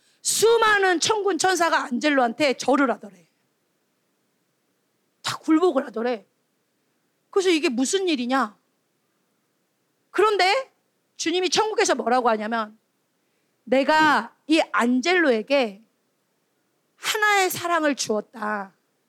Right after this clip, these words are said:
그랬더니 이 안젤-, 몇 개의 사랑? 하나의 사랑밖에 주지 않았다. 그랬더니 이 안젤로가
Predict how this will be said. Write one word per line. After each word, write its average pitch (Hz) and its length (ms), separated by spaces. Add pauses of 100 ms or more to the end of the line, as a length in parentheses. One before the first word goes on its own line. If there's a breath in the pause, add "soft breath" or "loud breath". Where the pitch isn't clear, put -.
(260)
그랬더니 302 800 (500)
이 311 140
안젤-, 254 320 (100)
몇 277 220
개의 359 180
사랑? 339 320 (1160)
하나의 370 420
사랑밖에 302 560
주지 - 240
않았다. 220 520
그랬더니 254 460
이 226 60
안젤로가 240 680